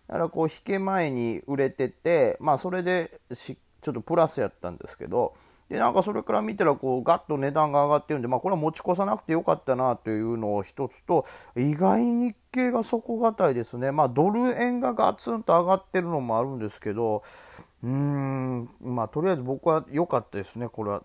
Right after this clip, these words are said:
でも、まあ、とりあえずね、普通に持ち越してる方もこれは良かっ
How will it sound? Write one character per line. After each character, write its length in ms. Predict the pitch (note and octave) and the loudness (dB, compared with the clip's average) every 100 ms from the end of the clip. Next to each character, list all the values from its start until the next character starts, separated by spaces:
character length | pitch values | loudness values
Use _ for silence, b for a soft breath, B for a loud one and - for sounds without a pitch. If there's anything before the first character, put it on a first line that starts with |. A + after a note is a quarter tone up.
| - | -6
で 80 | |
も、 100 | D3+ | -6
ま 100 | C3+ | -2
あ、 40 | A#2+ | -2
と 100 | F3 | 0
り 60 | |
あ 60 | G3+ | 0
え 20 | |
ず 280 | F3 C3+ A2+ | 0 -2 -4
ね、 240 | - F3+ A#2 A#2+ | -2 -2 -2 -4
普 100 | D3+ | -8
通 140 | - | -4
に 80 | F3+ | -4
持 160 | D#3+ | -2
ち 80 | D3+ | -4
越 160 | - C#3+ | -6 -10
し 80 | - | -4
て 100 | D3+ | -4
る 80 | |
方 240 | C#3 D3+ B2+ | -2 -2 -2
も 120 | A2 | -2
こ 120 | B2 | -4
れ 60 | B2+ | 0
は 140 | B2 B B B B B | -2 B B B B B
良 140 | - C#3+ | -4 0
か 120 | |
っ 60 | C3 | 0